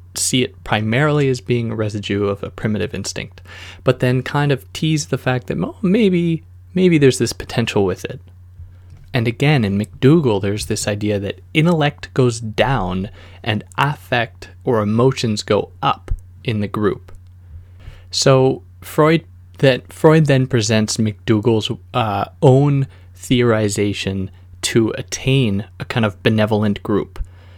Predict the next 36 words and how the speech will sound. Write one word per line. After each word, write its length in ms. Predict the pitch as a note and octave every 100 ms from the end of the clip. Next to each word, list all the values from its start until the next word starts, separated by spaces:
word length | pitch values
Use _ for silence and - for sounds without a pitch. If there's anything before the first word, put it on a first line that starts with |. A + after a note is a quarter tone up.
| -
So 140 | B2
for 160 | A2 A2
him, 240 | A#2+ G#2+ -
you 140 | C#3
know, 140 | G#2+
as 160 | G2+ A2
I 80 | G#2
said, 280 | - A2 - - - -
groups 320 | B2 B2 -
are 240 | G2+ F#2+ - - -
innately 880 | A#2+ A2 A2 A2+ C#3 - A#2 A2+ A2 - -
primitive, 360 | - F#2+ D2+ - - - - - -
but 160 | B2 -
that 180 | A2
there 160 | A2+ A2
is 260 | - D#3 E3+
a 60 |
way 560 | D3 B2+ C#3 C3 G#2+ -
for 200 | - -
them 240 | A2 G#2+ G#2+
to 200 | - A2+
attain 440 | G2 - A2 G#2+
this 180 | G#2 G2
higher 300 | - G2+ F#2
order. 440 | C3 C3+ F2+ - - - -
So 120 | -
McDougall 520 | A2 G#2 - C#3 C3+ A#2+
is 120 | -
the 60 | -
one 200 | F#2+ G2
kinda, 280 | - G2
that 260 | - G2 A#2
kinda 200 | - G#2
traces 420 | - A#2 G#2 G2+
this 200 | G#2 G2+
out. 200 | G#2 -